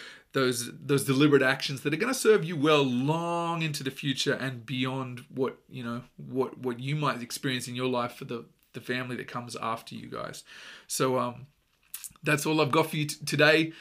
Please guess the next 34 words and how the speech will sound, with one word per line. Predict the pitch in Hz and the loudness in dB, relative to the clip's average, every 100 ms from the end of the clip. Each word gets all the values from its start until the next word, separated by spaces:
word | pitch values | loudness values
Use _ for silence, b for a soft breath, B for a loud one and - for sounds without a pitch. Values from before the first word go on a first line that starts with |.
| B B | B B
I, | 120 131 | 0 2
um, | 123 120 113 117 - - _ | 0 -2 -8 -18 -20 -20 _
I've | 135 135 | -4 2
got | 135 135 | 2 2
new | 156 165 | 6 6
episodes | 160 143 156 147 | 4 4 4 4
on | 135 | 2
the | 131 | -2
podcast | - 139 135 135 127 - | 2 2 4 4 4 0
every | 143 127 | -2 -2
Friday. | 120 - 151 151 143 143 | -4 0 4 6 6 4
So | 147 151 | 4 2
if | 131 - | 2 2
you're | 139 | 0
enjoying | 131 120 101 143 156 156 151 143 | 0 -2 0 2 2 0 0 0
the | 135 | 0
podcast | - 139 139 147 165 165 - B B B | 2 0 2 4 6 6 2 B B B
and, | 127 131 | -2 0
uh, | 123 120 120 | 2 0 2
the | 127 | 0
information | 143 143 131 131 - 139 117 | 0 0 2 2 0 -4 -4
and | 127 117 | -6 -2
the | |
lessons, | 123 123 - 131 127 120 | 0 -2 -2 -6 -4 -4
uh, | 120 117 117 | -2 -4 -4
tools, | - 160 147 147 | 2 4 4 2
principles, | - 147 147 123 | -2 -4 -4 -4
and | 120 117 | -4 0
techniques | 139 135 139 131 - | 0 0 -2 -2 -4
that | 127 | -6
I'm | 123 | -4
sharing | 135 147 143 143 | -2 0 0 0
with | 139 139 | -2 -4
you, | 143 139 | -4 -6